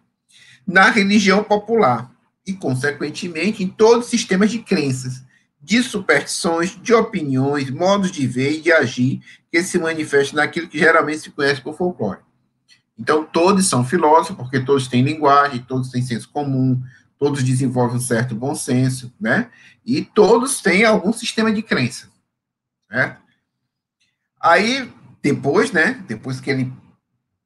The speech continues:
passa, né, demonstra que todos nós somos filósofos, aí ele vai dar o próximo passo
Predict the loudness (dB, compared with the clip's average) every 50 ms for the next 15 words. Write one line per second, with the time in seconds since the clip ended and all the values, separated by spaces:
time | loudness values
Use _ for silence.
0 | _ _ _ 4 4 6 4 2 -2 -8 -6 -6 -6 -4 -2 -2 -2 -2 -2 -4
1 | -4 -2 -2 -2 -2 0 -2 -2 -4 -8 -12 -16 -16 -16 -20 -20 _ _ _ _
2 | _ _ _ -12 -10 -4 0 0 0 0 0 -2 -2 -2 -2 -2 -2 -4 -4 -4
3 | -4 -4 -4 0 2 2 4 4 2 0 -2 -8 -12 -8 -2 0 0 0 0 0
4 | 2 2 2 2 0 0 -2 -2 -4 -8 -4 0 2 2 2 0 -2 -6 -4 -4
5 | -4 -4 -2 0 2 2 2 0 -6 -14 -14 -14